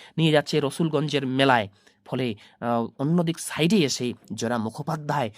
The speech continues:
জয়রাম মক্তার ধীরে ধীরে কান্না করতে শুরু করলো। নীরবে চুপচাপভাবে চোখের জল ভাসিয়ে দিল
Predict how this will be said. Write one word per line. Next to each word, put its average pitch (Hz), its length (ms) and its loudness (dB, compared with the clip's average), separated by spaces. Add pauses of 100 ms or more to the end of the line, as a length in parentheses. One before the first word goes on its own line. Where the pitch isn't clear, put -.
(140)
জয়রাম 107 360 -2
মক্তার 117 340 -2 (240)
ধীরে 113 160 -12
ধীরে 123 160 -8 (260)
কান্না 104 460 -4
করতে - 340 -14
শুরু 95 200 -10
করলো। 95 260 -12
নীরবে 165 440 4
চুপচাপভাবে 175 760 0 (320)
চোখের 117 320 -6
জল 151 420 0 (420)
ভাসিয়ে 110 340 -4
দিল 95 200 -6